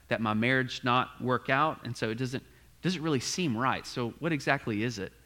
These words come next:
Um, there's a pastor named, named Pete Greig who's written a series of books, and he, uh, he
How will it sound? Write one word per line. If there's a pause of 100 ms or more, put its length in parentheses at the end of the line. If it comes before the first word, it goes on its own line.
(400)
Um,
there's
a
pastor
named,
named
Pete
Greig
who's
written
a
series
of
books,
and (640)
he,
uh, (420)
he